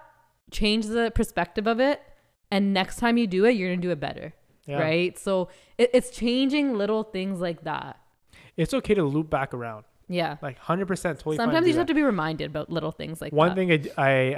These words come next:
Speaker 2: I, I do wanna bring up, and this is kinda the last point that, that I got regarding,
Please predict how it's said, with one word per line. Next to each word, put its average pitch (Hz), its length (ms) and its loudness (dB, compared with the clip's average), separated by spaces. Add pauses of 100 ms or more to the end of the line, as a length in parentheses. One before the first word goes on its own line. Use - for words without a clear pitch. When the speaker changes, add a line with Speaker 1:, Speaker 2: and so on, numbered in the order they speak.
(120)
Speaker 2:
I, 139 100 -6
I 131 40 -4
do 143 160 -4
wanna 139 140 0
bring 131 160 -2
up, 127 100 0
and 127 100 -4
this 139 140 -4
is 156 60 -10
kinda 151 180 -2
the 139 60 0
last 123 260 -2
point 131 160 -6
that, 123 280 -6
that 135 180 -8
I 131 160 -2
got 123 240 -4
regarding, 120 300 -10